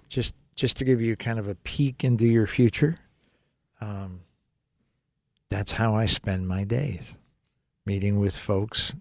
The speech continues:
that have over so many years become such dear friends that people, uh, Connie apologized. My Tuesday starts at oh dark thirty and goes until well after sundown.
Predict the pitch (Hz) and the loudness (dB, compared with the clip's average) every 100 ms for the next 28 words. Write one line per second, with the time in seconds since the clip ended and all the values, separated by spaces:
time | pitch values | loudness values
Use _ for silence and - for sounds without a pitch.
0 | - 107 92 87 98 98 98 92 - 110 | -6 -4 -2 -2 -2 -2 -4 -8 -4 -2
1 | 101 104 - - 123 120 120 117 104 107 | 0 -2 0 2 4 4 4 2 2 2
2 | 104 95 98 - - _ _ _ _ 107 | 2 0 -4 -8 -12 _ _ _ _ -6
3 | - 107 95 - 117 - - 120 107 - | 0 0 0 -2 -2 -2 0 0 0 -2
4 | 110 92 85 87 - _ _ _ _ _ | -4 -4 -8 -12 -16 _ _ _ _ _
5 | _ 101 101 95 113 101 104 98 - _ | _ 0 0 -2 -4 -2 -2 -4 -6 _
6 | _ - 107 104 - 120 117 113 - 113 | _ -4 -4 -2 0 2 4 4 4 4
7 | 110 101 110 98 - 113 101 98 - 131 | 2 2 2 2 -2 -2 0 -2 -2 -2
8 | 117 127 113 - - 113 110 - 110 - | 0 2 2 2 2 2 2 2 -2 2
9 | 113 104 117 104 - 110 104 104 104 104 | 0 4 4 2 0 -2 0 0 -2 -4
10 | 101 98 104 98 107 98 117 101 107 107 | -4 -2 -2 -2 -4 0 0 2 2 4
11 | 107 101 - 98 98 - - 110 110 101 | 2 0 -2 -2 -2 -2 0 2 2 0
12 | 92 92 | 0 -4